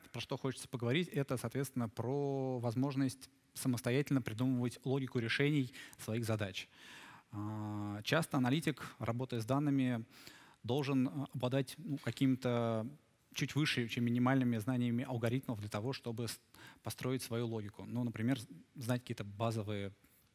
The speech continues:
алгоритмы, например, обход графа в ширину. Вот. Если он этих дан-, данными, знаниями не обладает, то он вынужден прибегать к помощи разработчиков, тем самым, опять же, увеличивая время того, когда проект завершится. Для того, чтобы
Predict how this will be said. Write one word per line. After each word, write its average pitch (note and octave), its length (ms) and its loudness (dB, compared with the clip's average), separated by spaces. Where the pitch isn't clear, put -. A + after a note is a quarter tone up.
алгоритмы, A2+ 460 0
например, G#2+ 400 0
обход B2+ 440 -2
графа A2 320 -2
в G#2 40 -10
ширину. G#2+ 420 -6
Вот. G2 220 -6
Если C3 200 2
он C#3+ 200 4
этих C3+ 260 2
дан-, C#3+ 280 4
данными, C3+ 440 4
знаниями B2+ 340 2
не B2 120 4
обладает, B2+ 600 2
то A#2+ 100 -2
он C#3+ 140 4
вынужден B2+ 400 2
прибегать A#2+ 420 0
к - 40 -20
помощи B2 320 -2
разработчиков, A2+ 600 -2
тем A2 140 -4
самым, C3+ 220 0
опять A#2+ 240 0
же, B2+ 160 -2
увеличивая A#2 680 2
время B2+ 400 6
того, A#2 300 -2
когда A2 240 -2
проект G#2+ 320 -2
завершится. G#2+ 500 -6
Для B2 220 6
того, D3+ 240 2
чтобы D3+ 1600 4